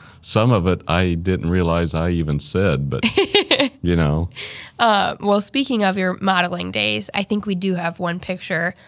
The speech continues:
Speaker 2: um,
Speaker 1: Uh-oh.
Speaker 2: when you did have hair. And, um, to be honest, I've never seen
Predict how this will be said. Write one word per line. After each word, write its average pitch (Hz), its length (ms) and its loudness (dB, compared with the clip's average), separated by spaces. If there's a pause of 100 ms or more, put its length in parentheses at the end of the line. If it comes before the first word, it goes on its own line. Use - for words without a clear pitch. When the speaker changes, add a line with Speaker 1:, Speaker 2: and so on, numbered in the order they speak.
(240)
Speaker 2:
um, - 120 -2
Speaker 1:
Uh-oh. - 300 0
Speaker 2:
when 190 180 -2
you 190 100 -2
did 262 280 -4
have 196 280 -4
hair. 185 440 -6 (460)
And, 185 720 -2 (140)
um, 190 300 -4 (480)
to 214 80 -4
be 214 80 0
honest, 233 240 4 (160)
I've 220 200 2
never 202 540 0
seen 185 640 -2